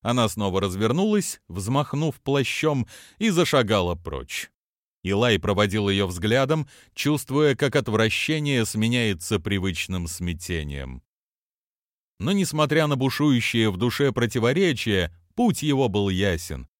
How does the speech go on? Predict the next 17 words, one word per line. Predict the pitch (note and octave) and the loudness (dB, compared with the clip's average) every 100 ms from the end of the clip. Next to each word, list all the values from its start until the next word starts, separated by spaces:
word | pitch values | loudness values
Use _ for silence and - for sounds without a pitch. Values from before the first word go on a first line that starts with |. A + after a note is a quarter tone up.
| _ _ | _ _
Так | G#2+ G2 | 0 2
или | F#2+ F#2+ | 2 2
иначе, | G2 D3 F#3 G#3+ F#3+ | 2 0 0 0 2
карьера | A#2+ F#2 E2+ E2 D#2 | 2 0 0 -2 -2
Илая | - F2+ E2 G2+ E3+ F3+ F3 - _ | -4 -4 0 2 2 2 0 -12 _
была | - A2 G#3 | -2 4 4
намертво | E3 D#3+ E3 D#3 B2 C#3+ | 4 2 2 0 0 -2
связана | - F2 G2 G2 G#2 G2+ F2+ _ - | 0 -2 0 0 0 0 -2 _ -12
с | |
Чиссом. | - - - D#2 - - C2+ B1 _ _ _ _ _ _ _ _ _ _ _ _ _ _ _ _ _ _ _ _ _ _ | -12 -6 -4 -4 -6 -12 -12 -14 _ _ _ _ _ _ _ _ _ _ _ _ _ _ _ _ _ _ _ _ _ _
«Вы | C2+ C#2+ F#2 | -10 -4 0
расстроены», | D3 F#3+ - - F3 G3 D3 D2+ B1+ - _ _ _ - | 2 0 -2 0 2 2 2 -2 -8 -18 _ _ _ -6
раздался | F2+ G#2+ D#2+ G2+ F#2+ - | 0 0 2 0 2 0
из-за | G2 E2 G#2 | -2 0 -2
плеча | G#2+ G#2+ - F#2+ | 0 0 0 -2
голос | E2+ E2+ E2+ - | 0 -2 -2 -4
Трауна. | E2 E2+ D#2 D2+ C#2+ | -4 -2 -2 -6 -10